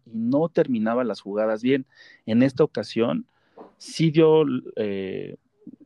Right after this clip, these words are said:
la, como ese golpe en la, de autoridad en la mesa para decir, "Esta es la mía", y así fue. La verdad es que Zverev se vio bien,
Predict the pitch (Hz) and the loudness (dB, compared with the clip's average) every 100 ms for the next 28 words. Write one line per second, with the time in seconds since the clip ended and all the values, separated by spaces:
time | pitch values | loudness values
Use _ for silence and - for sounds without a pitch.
0 | - - 127 120 131 135 135 156 156 135 | -12 -4 -2 0 2 2 2 2 0 0
1 | 139 156 156 151 120 107 110 113 113 117 | 4 2 4 2 2 2 0 0 -2 0
2 | 143 131 131 135 143 113 113 107 - 139 | 0 0 -2 -4 -8 -6 -6 -6 -2 -2
3 | - 120 - 127 123 127 117 123 139 175 | 0 -4 -2 -2 -2 -2 -2 0 0 -2
4 | - _ _ _ - 143 147 220 320 302 | -8 _ _ _ -2 0 2 2 2 2
5 | _ - 135 120 139 170 - 147 117 98 | _ -6 -2 0 -2 -4 -6 -6 -6 -8
6 | _ _ _ _ _ _ _ _ _ _ | _ _ _ _ _ _ _ _ _ _
7 | - 131 123 151 160 143 139 139 127 135 | -8 0 4 4 2 0 2 2 2 0
8 | 202 | -2